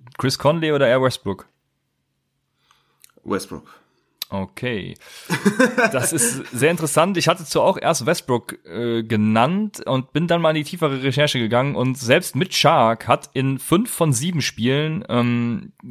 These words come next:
Speaker 1: Chris Conley mindestens sieben Targets gesehen. Chark hatte auch immer um die acht und die müssen halt irgendwo hin. Und, äh, Didi Westbrook spielt halt völlig anderes, äh, also spielt halt eine völlig andere Position als Chris Conley.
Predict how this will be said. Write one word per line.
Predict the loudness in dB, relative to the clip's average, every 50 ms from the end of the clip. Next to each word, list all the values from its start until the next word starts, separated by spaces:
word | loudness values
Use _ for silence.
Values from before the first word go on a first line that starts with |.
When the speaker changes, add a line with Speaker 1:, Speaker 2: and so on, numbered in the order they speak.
| -8
Speaker 1:
Chris | -4 -4 -4 -2 0
Conley | 0 0 0 2 2 0
mindestens | 2 2 0 0 -2 -2 -2 -2
sieben | -2 -2 -2 0
Targets | 2 4 4 4 4 2 -2
gesehen. | -2 -4 -2 0 0 0 -2 -6 -10 -16 -20 -20 -20 -20 -20 -18 -10
Chark | -4 0 2 2 2 2 2
hatte | 2 4 4
auch | 2 2 2
immer | 2 2 2 2
um | 2 0
die | -2 -4 -4 -2
acht | -2 -2 -2 -4 -14 -16 -16 -16 -16 -18 -12 -6
und | -2 0 0 0 -2 -6 -12 -10
die | -6 -2
müssen | 0 2 2 2 2 2 2
halt | 2 2 2
irgendwo | 2 0 0 0 0 0 2 2
hin. | 4 4 2 0 0
Und, | 0 2 2 4 4 2 0 -2 -2
äh, | -2 0 0
Didi | 0 -2 -2 -2 0
Westbrook | 0 0 -2 -2 -2 -4 -4 -4 -4 -6 -12 -10
spielt | -10 -8 -6 -6 -2 0
halt | 0 0 0
völlig | 0 0 0 0 0
anderes, | 0 0 0 0 0 -2 -2 -4 -8 -10 -12 -16 -18 -16 -16 -16
äh, | -14 -14 -14 -14 -16 -12 -6
also | -4 -4 -2 -4
spielt | -4 -4 -2 2 2
halt | 2
eine | 2 0
völlig | 0 2 2 4 4
andere | 4 4 4 2
Position | 2 0 -2 -2 -2 0 0 0 2 0
als | 0 -2 -4 -6 -8
Chris | -6 -6 -6 -4 0
Conley. | 0 2 2 2 0 0